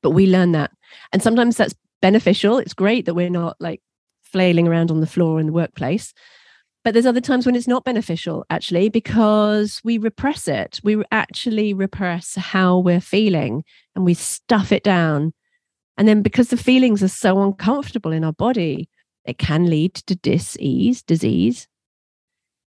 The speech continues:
It can lead to us scrolling mindlessly for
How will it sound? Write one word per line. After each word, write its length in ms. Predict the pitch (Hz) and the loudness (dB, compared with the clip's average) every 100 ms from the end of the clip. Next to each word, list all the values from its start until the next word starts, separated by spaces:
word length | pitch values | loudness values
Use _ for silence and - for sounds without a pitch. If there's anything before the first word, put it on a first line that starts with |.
| _ | _
It 120 | - | -4
can 360 | - 208 196 214 196 | -2 2 2 4 4
lead 300 | 196 190 185 - | 4 2 0 -4
to 200 | - 190 | 2 2
us 600 | 175 180 - - - - _ | 2 -2 -6 -12 -16 -18 _
scrolling 680 | - - 185 170 180 214 | -16 -4 0 2 2 0
mindlessly 680 | 202 160 170 185 190 - 185 | 0 0 -2 -2 -6 -4 -6
for 380 | - 185 175 | -6 -4 -4